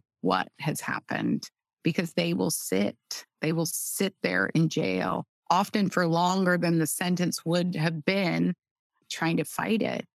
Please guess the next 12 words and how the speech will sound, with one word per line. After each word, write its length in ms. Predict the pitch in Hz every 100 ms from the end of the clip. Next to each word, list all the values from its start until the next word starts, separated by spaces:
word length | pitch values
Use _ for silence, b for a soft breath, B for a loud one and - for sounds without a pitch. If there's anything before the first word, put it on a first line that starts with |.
| _
And 220 | 156 165
so 460 | - 175 175 - - _ _ _ _ _ _ - _
clearly 520 | - 254 254 226 180
that's 360 | 160 156 - -
unfair, 600 | 165 156 - 202 156 147
like, 220 | 156 147
that 180 | - -
someone 340 | 170 180 170
that 180 | 165 -
can't 300 | - 175 -
afford 460 | 147 - 170 160 -
bail 480 | 180 175 165 170